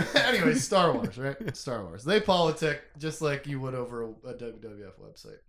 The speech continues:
Speaker 1: The Sith don't know very much. Abeloth doesn't know maybe even less.
Speaker 2: Yeah.
Speaker 1: 'Cause, <laughs> you know, she has only just been watching the news, eh,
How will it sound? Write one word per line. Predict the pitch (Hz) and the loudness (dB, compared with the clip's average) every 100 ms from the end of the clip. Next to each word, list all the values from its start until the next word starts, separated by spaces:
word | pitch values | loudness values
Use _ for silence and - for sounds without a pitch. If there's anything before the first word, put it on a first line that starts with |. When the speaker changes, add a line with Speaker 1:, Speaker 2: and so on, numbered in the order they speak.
| _ - _ - - | _ -20 _ -20 -14
Speaker 1:
The | 131 | -6
Sith | 202 208 208 | -2 0 2
don't | 180 165 | 0 2
know | 156 | 0
very | 147 143 | 0 0
much. | 139 135 - - - | -2 -6 -10 -18 -2
Abeloth | 156 180 165 156 147 - | 2 4 4 2 0 -2
doesn't | 139 131 127 | -4 -4 -8
know | 123 117 117 - - - | -8 -8 -10 -14 -20 -12
maybe | 123 123 120 113 | -6 -6 -6 -8
even | 113 110 95 | -8 -10 -10
less. | 87 - - - - - - - - - | -12 -16 -20 -20 -20 -20 -20 -20 -20 -10
Speaker 2:
Yeah. | 101 104 104 - - - - | 0 0 0 -10 -20 -20 -14
Speaker 1:
'Cause, | - 160 143 104 - | 0 2 2 -2 -14
<laughs> | - - | -20 -10
you | 165 | -6
know, | 131 120 - - - | -6 -8 -14 -20 -20
she | - 185 202 160 - - - | -10 -6 -6 -6 -18 -20 -6
has | 147 143 | -2 2
only | 151 143 | 2 0
just | 131 131 | -4 -6
been | 123 | -6
watching | 120 131 131 107 | -2 -4 -4 -10
the | 101 | -8
news, | 120 101 87 82 - - - _ | -8 -8 -12 -18 -20 -20 -20 _
eh, | 101 | -20